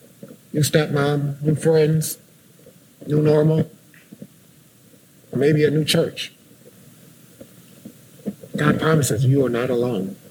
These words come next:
His word says he'll never leave you nor forsake you. And all we have to do is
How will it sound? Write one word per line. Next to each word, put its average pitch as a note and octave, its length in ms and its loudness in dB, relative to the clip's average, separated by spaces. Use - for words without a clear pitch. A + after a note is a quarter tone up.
His D#3 160 2
word D3 260 4
says C3+ 220 0
he'll C#3+ 140 0
never C3+ 280 0
leave C3 240 2
you C3 100 0
nor B2 160 -4
forsake G#2 440 -6
you. - 140 -16
And - 280 -6
all D3+ 160 4
we D#3 100 4
have D3 200 0
to C3+ 80 2
do C#3+ 260 4
is B2+ 360 -8